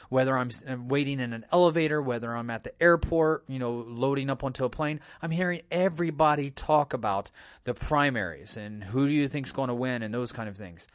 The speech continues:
One of the things that's being missed right now is that the U S government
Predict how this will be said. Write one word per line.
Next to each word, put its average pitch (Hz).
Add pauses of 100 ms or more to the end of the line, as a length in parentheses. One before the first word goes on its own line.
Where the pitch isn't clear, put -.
(480)
One 226
of 302
the 269
things 196
that's 170
being 143
missed 294
right 117
now 101 (1040)
is 170
that 208
the 202
U 190
S 226
government 160